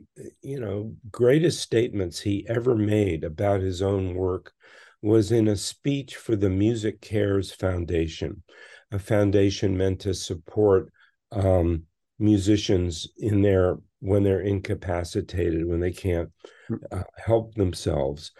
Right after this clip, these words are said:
Speaker 2: Mm-hmm.
Speaker 1: And so he's being given a, um, the award for a given, that year in the two thousands, and he has to give a talk, and he gives a forty-five minute,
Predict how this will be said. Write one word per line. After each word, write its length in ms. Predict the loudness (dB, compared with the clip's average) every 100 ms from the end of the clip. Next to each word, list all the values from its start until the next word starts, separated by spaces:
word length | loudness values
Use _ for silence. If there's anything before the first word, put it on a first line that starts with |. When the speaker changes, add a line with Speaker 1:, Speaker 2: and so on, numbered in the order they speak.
| -10 -4
Speaker 2:
Mm-hmm. 240 | -2 -2 -4 -8 -12 -8
Speaker 1:
And 180 | -4 -4 -8
so 280 | -2 4 4
he's 420 | 4 2 -2 -6 _ _
being 380 | 4 6 6 4
given 380 | 2 2 4 2
a, 180 | 0 -4 -14 _ _
um, 480 | -8 -6 -4 -4 -8 -14 _ _ _
the 160 | -2 0
award 680 | 0 2 4 6 6 6 0
for 360 | -4 -2 -2 -8
a 80 | -6
given, 300 | -4 -4 -6 -10 -4
that 280 | -2 -2
year 400 | 0 4 6 6
in 120 | 4 2
the 80 |
two 240 | -4 -4 -4
thousands, 800 | 0 4 4 2 0 -2 -4 -12 -20 -20 -16 -4
and 120 | -2
he 100 | 0
has 260 | 0 0 -2
to 100 | -4
give 220 | -2 0
a 80 | -2
talk, 480 | -2 0 0 0
and 100 | -2 -2
he 80 |
gives 220 | 0 -2 -2
a 60 |
forty-five 840 | -8 -4 0 2 0 -2 0 2 0
minute, 360 | -2 -2 -4